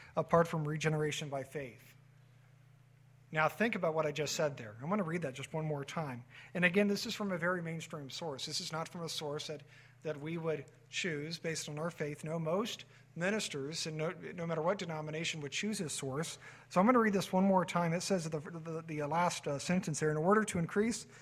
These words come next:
the prestige of the apostate ecclesiastical system, pagans were received into the churches apart from regeneration of faith," meaning that these people were brought in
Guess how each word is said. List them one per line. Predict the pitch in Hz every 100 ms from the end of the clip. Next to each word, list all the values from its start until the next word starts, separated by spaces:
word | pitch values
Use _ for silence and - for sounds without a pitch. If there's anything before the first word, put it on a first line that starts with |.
| - - -
the | -
prestige | 156 165 - 214 220 190
of | 175
the | 170
apostate | 165 - 190 190 - 160
ecclesiastical | - 185 175 180 165 165
system, | 151 185 - 151
pagans | - 190 208 -
were | 175
received | 147 143 - 254 247 185 165 170 165 - - - -
into | 185 180
the | 165
churches | - 214 214 170 156
apart | - 180
from | 175 170
regeneration | 170 175 165 165 165 -
of | 151
faith," | - 170 131 -
meaning | 214 247 127 - - - - - - - - - - -
that | 170
these | 175 156
people | 240 226
were | 196 170
brought | 147 170 208
in | 175 147